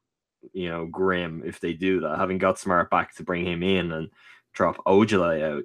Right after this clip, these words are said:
you're, I mean, you're not bringing Ojale in to make an impact off the bench then. So it's, it's a kind of messy one for them. I, I still think, you know, Ton's best games came when Baynes was actually still starting. I wouldn't,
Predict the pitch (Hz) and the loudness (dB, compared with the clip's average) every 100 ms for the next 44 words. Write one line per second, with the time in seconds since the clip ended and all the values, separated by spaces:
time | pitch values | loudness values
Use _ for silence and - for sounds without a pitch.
0 | - 85 87 80 87 85 90 90 73 92 | -6 -4 -2 -2 -4 -4 -2 -2 -2 -2
1 | 87 87 82 85 82 78 - 80 80 80 | -2 -2 -2 -2 -4 -6 -6 -6 -6 -8
2 | 82 78 82 73 - 95 98 - - - | -8 -10 -10 -12 -2 0 0 -4 -16 -20
3 | _ 92 92 - - - _ _ _ - | _ -2 -2 -2 -12 -20 _ _ _ 0
4 | 117 104 110 98 104 127 104 85 82 80 | 4 4 4 4 2 4 2 2 -4 -4
5 | 82 - 123 120 - _ _ _ _ - | -4 2 4 4 2 _ _ _ _ 2
6 | 139 151 160 170 143 131 - - - 110 | 4 8 8 8 8 6 2 -12 -4 2
7 | 107 104 98 107 110 95 104 - 101 92 | 4 4 2 2 2 4 2 2 0 -2
8 | - 95 92 87 80 85 101 95 82 87 | -4 -2 -2 -4 -6 -4 0 0 0 -2
9 | - 87 - 78 - 67 71 95 113 110 | -2 -8 -10 -12 -8 -6 -4 -4 -4 -6
10 | _ _ _ _ _ _ _ _ _ - | _ _ _ _ _ _ _ _ _ 2
11 | 117 113 113 107 98 - | 4 6 6 6 4 -2